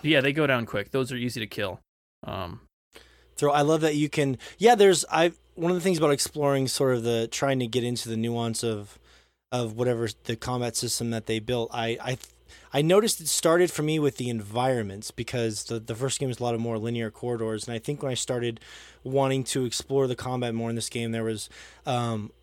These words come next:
Speaker 2: I was getting into these scenarios around these really giant, I was looking around and, like, I was having these, these scenarios, like, multi-floor
Speaker 1: Yeah.
Speaker 2: buildings or, like, giant sweeping areas
Speaker 1: The
Speaker 2: with
Speaker 1: arenas
Speaker 2: guards and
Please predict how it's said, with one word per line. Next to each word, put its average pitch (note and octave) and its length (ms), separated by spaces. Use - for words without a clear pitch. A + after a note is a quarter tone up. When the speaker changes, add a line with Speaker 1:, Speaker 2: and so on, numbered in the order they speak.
Speaker 2:
I C#3 100
was C3+ 180
getting E3 200
into D#3 180
these D3+ 140
scenarios C3+ 420
around B2+ 160
these A#2 180
really D#3 280
giant, C3+ 480
I D#3 40
was C#3+ 160
looking G#3+ 260
around D#3+ 320
and, C#3 80
like, C3 140
I C3+ 140
was C3 140
having G3 320
these, C3+ 340
these D3 220
scenarios, D3 720
like, B2 160
multi-floor E3 1500
Speaker 1:
Yeah. G2+ 200
Speaker 2:
buildings E3 500
or, C#3+ 100
like, C3 240
giant D#3+ 640
sweeping D#3+ 560
areas C#3+ 360
Speaker 1:
The C3+ 140
Speaker 2:
with B2 100
Speaker 1:
arenas C#3 340
Speaker 2:
guards - 20
and C3+ 80